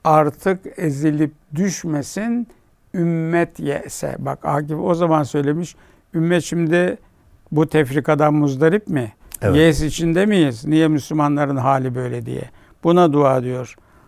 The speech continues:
Speaker 1: "Madame ki verdin bize bir ruhu nevin." Madem ki sen bize Ramazan diye yeni bir ruh verdin, Ya Rab, daha bir nefai teyidinsin. Ramazan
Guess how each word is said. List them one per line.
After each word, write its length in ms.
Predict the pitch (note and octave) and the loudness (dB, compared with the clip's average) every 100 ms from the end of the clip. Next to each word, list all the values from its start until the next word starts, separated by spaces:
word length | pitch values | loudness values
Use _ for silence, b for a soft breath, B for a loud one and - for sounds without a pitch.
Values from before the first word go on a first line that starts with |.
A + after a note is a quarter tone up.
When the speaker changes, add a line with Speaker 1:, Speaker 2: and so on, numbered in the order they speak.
| b _ | b _
Speaker 1:
"Madame 880 | D#3 D#3+ E3+ E3+ E3 F3+ F3+ F#3+ A3+ | 2 6 6 6 4 4 4 0 -6
ki 260 | - D#3+ | -2 -2
verdin 720 | D3+ D3+ D3 C#3 F3 F#3+ F3+ C#3 | 2 2 2 0 0 0 0 -2
bize 380 | C3+ D3+ E3+ | -2 -2 0
bir 140 | C#3+ D3 | 0 -2
ruhu 580 | C3 D3+ E3+ C#3+ E3 F3+ | -2 0 0 0 0 0
nevin." 440 | D3 C3 B2 G#2+ _ b b b b | 0 -2 -6 -10 _ b b b b
Madem 440 | F#3 G#3 G#3 G#3+ | 4 4 4 2
ki 140 | E3+ E3+ | 0 0
sen 280 | F3 F#3 E3+ | 0 2 0
bize 240 | D3 D#3 | 2 2
Ramazan 520 | D#3+ E3+ D#3 F3+ E3+ | 4 2 2 2 2
diye 120 | D3+ | 2
yeni 320 | D3+ D#3+ F3+ D3+ | 4 4 2 0
bir 120 | D#3 | 0
ruh 400 | C#3+ E3 D#3 C3 | 2 4 4 4
verdin, 760 | C#3+ C#3 C3 E3 G3 G#3+ A3 b b b b b b b _ | 4 4 4 4 4 2 -4 b b b b b b b _
Ya 360 | D3 D3+ D3+ C#3 | 4 6 8 6
Rab, 540 | C#3 C3 C3 B2 - _ _ - | 4 2 0 -2 -6 _ _ 2
daha 420 | D3+ C#3+ D#3+ D3 | 2 4 0 2
bir 240 | F#3+ F#3 | 0 2
nefai 720 | D#3+ D3 D3 - - F3+ E3 | 0 0 -2 -4 -4 -2 -2
teyidinsin. 1200 | - D3+ - - D3 E3+ E3 C#3+ C3+ B2 - - - b b b | -4 -8 -8 -8 -4 0 0 -2 -6 -10 -12 -14 -18 b b b
Ramazan 320 | - D3 D#3 | -4 0 2